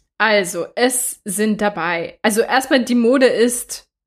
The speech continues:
sieht erstmal auf den ersten Blick etwas konservativer aus und ein bisschen zugeknöpfter. Konservativer trifft's eigentlich. Die beiden äußeren Personen haben Regen-,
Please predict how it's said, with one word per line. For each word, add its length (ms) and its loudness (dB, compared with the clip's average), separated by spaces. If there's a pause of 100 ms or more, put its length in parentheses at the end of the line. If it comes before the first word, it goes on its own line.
sieht 400 -2
erstmal 300 0
auf 60 -2
den 120 -4
ersten 240 -2
Blick 160 -4
etwas 260 -4
konservativer 880 -2
aus 340 -2
und 80 -16
ein 160 -2
bisschen 260 -4
zugeknöpfter. 1080 -4 (600)
Konservativer 640 -4
trifft's 320 -16
eigentlich. 520 -12 (600)
Die 60 -2
beiden 420 0
äußeren 360 2
Personen 460 -2
haben 380 -4 (300)
Regen-, 580 0